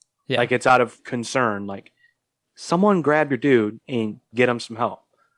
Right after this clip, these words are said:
Speaker 1: Yeah.
Speaker 2: He's mentally ill.
Speaker 1: Yeah.
Speaker 2: So we'll see what happens. I can't wait to see this Tucker interview. And I've never, I've never said that about anything ever.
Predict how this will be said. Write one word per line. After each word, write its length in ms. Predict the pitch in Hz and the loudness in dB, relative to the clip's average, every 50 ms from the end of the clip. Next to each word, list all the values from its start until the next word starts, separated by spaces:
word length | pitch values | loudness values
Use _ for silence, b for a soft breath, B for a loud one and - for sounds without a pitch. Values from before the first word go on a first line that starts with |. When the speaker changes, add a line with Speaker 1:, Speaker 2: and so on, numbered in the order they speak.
| _ _ - | _ _ -14
Speaker 1:
Yeah. 120 | 143 117 | -8 -6
Speaker 2:
He's 100 | 127 120 | -4 -2
mentally 380 | 135 139 135 - 131 127 131 127 | -2 -2 -2 -2 -2 -2 -2 -2
ill. 200 | 104 80 - _ _ _ _ _ _ _ _ _ - | -4 -6 -10 _ _ _ _ _ _ _ _ _ -8
Speaker 1:
Yeah. 240 | 131 120 104 113 - _ _ _ _ _ _ _ _ _ - | -4 -4 -4 -4 -8 _ _ _ _ _ _ _ _ _ 0
Speaker 2:
So 360 | 117 110 107 101 95 - _ _ _ _ _ _ _ _ _ _ _ _ _ _ _ _ _ _ _ _ _ _ _ _ _ _ _ _ _ _ _ _ _ _ _ _ _ _ _ _ _ _ - | 2 2 2 2 -2 -6 _ _ _ _ _ _ _ _ _ _ _ _ _ _ _ _ _ _ _ _ _ _ _ _ _ _ _ _ _ _ _ _ _ _ _ _ _ _ _ _ _ _ 2
we'll 120 | 147 175 | 2 2
see 140 | 180 - 240 | 4 6 6
what 80 | 208 190 | 6 6
happens. 360 | 190 190 170 147 123 110 - - | 6 4 4 2 0 -2 0 2
I 100 | 147 156 | 2 2
can't 220 | 151 - 185 175 165 | 2 2 2 4 4
wait 140 | 165 175 170 | 4 4 2
to 60 | - | -2
see 120 | 143 143 | -6 -4
this 180 | 123 120 113 - | -4 -6 -8 -6
Tucker 360 | - 139 139 135 - 123 117 | 0 0 0 0 2 -2 -2
interview. 320 | 110 110 101 107 107 107 | -2 -4 -6 -4 -4 -2
And 80 | 107 110 | -2 0
I've 160 | 113 113 113 | -2 -2 0
never, 220 | 120 123 117 123 120 | 0 0 2 2 2
I've 160 | 120 110 123 | 0 0 -2
never 200 | 117 120 117 117 | -2 -2 -2 -2
said 220 | - - 120 113 113 | -2 -2 -2 0 0
that 220 | 110 110 110 - _ _ _ _ - - - | 0 -2 -2 -6 _ _ _ _ -4 -2 0
about 220 | - 127 120 113 | 2 2 2 2
anything 360 | 117 113 117 110 - 113 107 | 2 -2 -6 -10 -10 -8 -4
ever. 260 | 113 117 110 110 110 | -4 -2 -2 -2 -6